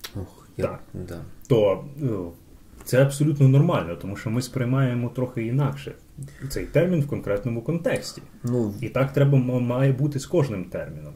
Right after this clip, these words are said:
Speaker 2: Навіть якщо якийсь там москаль приїде, е, що абсолютно ситуація зараз кумедна, коли я зараз подумав про те, що я сказав. Але, але в принципі, якщо уявити, що в мене є якийсь там дружбан, який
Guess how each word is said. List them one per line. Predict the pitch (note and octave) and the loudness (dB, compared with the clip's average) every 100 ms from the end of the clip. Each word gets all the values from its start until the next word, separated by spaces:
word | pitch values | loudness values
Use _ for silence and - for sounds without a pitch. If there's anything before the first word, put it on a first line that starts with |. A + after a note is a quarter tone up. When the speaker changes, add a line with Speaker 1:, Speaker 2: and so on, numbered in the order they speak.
| - | -10
Speaker 2:
Навіть | G2+ C#3+ C3 | -2 0 0
якщо | - C#3 | 0 2
якийсь | B2 - C3+ - | 2 4 2 2
там | G2 | -6
москаль | F#2+ F#2+ - G#2 G2 | -6 -10 -8 -6 -6
приїде, | - F#2 F#2+ B2+ A2+ E2+ D#2+ C#2+ - - - G#2 | -6 -8 -4 -2 -2 -2 -6 -10 -12 -16 -12 -10
е, | E2+ D#2+ E2+ - - | -8 -10 -12 -14 -14
що | E2+ - - - - B2+ | -16 -16 -20 -20 -20 -14
абсолютно | F#2 - F#2 F2 F#2+ | -14 -12 -12 -10 -12
ситуація | - F#2 F2+ E2+ - F2+ F#2 F#2+ - D#3+ D3+ B2 G#2+ | -12 -12 -8 -8 -10 -12 -12 -14 -16 -12 -10 -10 -10
зараз | F#2 F2+ - | -12 -12 -14
кумедна, | - G#2+ D#3 C3+ G2 - | -6 0 0 0 -2 2
коли | C#3 | 2
я | F2+ | 2
зараз | F2+ F2+ F2 | -2 -4 -6
подумав | - G2 G#2 F#2 | -6 -4 -4 -4
про | F#2+ | -6
те, | F#2 | -8
що | F2+ G2 | -8 -8
я | F2+ | -10
сказав. | - G#2 A2 - - - - C#3+ | -8 -4 -4 -6 -16 2 4 4
Але, | G#2+ A2+ | 4 2
але | A2 | 2
в | A2 - | 0 4
принципі, | C#3 - F2 F#2+ | 4 4 -4 -6
якщо | F2+ - G#2 | -6 -4 -4
уявити, | G2 G2+ G2+ F#2 F#2 | -2 -4 -4 -6 -10
що | - | -12
в | E2+ E2+ | -12 -10
мене | F#2+ G2 | -10 -8
є | F#2+ E2+ | -8 -8
якийсь | E2 - - | -10 -16 -16
там | D#2 D#2+ | -16 -16
дружбан, | - A2 B2+ | -10 -6 -6
який | F#2+ F2 | -6 -10